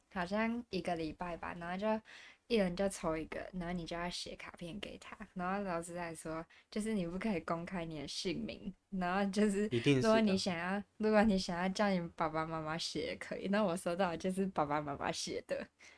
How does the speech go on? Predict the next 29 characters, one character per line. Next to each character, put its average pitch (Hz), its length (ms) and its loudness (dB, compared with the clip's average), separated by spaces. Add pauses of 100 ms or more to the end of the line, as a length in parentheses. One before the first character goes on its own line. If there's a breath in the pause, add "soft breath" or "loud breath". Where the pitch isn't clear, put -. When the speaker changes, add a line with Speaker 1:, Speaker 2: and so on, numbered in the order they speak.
(300 soft breath)
Speaker 2:
好， 90 320 -8
很 104 200 0
棒。 113 340 6
Speaker 1:
然 180 220 2
后 202 60 10
就 220 120 6
是 233 160 4
那 220 180 8
种 175 120 2
客 202 240 2
套， 202 240 2
就 208 100 -2
是 233 260 -2 (380 loud breath)
，“哦， 214 380 2
感 202 200 2
谢 254 300 0
你 214 240 2
陪 202 140 0
我 202 180 4
们 180 420 -2
这 202 200 2
一 208 160 2
年， 170 540 0 (120)
可 208 160 2
以 190 80 8
跟 185 180 2
你 185 120 2
一 185 40 0
起 165 480 0